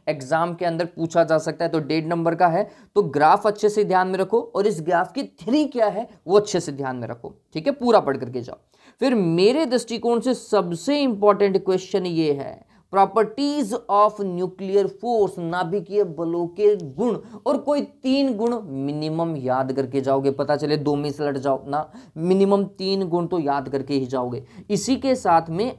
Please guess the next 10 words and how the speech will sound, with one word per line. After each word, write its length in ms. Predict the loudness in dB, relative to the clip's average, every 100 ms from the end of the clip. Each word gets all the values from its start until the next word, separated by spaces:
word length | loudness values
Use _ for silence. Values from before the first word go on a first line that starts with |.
| -4
आपकी 380 | -2 -2 -4 -8
बुक 320 | -6 -8 -2
के 120 | 2 2 2
अंदर 400 | -10 -2 0 0 0
इससे 380 | -4 -4 -2 2
रिलेटेड 560 | 2 2 2 2 0 0 -4 2
एक 220 | 2 0 -6
ग्राफ 440 | -2 2 2 2 -4
भी 400 | -4 -4 -2 0
है, 640 | 0 0 0 0 -2 -4